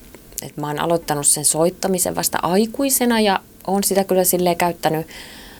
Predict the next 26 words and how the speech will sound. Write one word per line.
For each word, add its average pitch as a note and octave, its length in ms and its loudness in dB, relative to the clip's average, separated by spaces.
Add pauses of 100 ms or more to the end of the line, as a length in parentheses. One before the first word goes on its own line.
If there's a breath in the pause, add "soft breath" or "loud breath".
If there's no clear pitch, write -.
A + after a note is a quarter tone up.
(120)
työvälineenä, C#3+ 1000 4 (340)
niin C#3+ 180 -8
kuin - 140 -14
vaikka C3+ 380 -4 (800 loud breath)
kun C#3 100 -8
mä C#3+ 80 -8
oon C#3+ 100 -6
käynyt D3+ 280 0
hoivakodeissa D#3 800 2
musisoimassa, G#3+ 760 0
niin G#3+ 140 2
käytän G3 280 2
sitä F3 140 0
paljon D#3+ 240 0
säestyssoittimena, D3+ 1080 0
mutta - 260 -6
että - 200 -2 (520 loud breath)
ehkä - 200 -4
siinä G3 320 2
mä D#3 120 0
pääsen C#3+ 460 2
sitten C#3+ 400 -6
välillä C#3+ 420 0 (280)
semmoisen D3+ 460 -4
niin D3+ 180 -4
kuin D3 220 0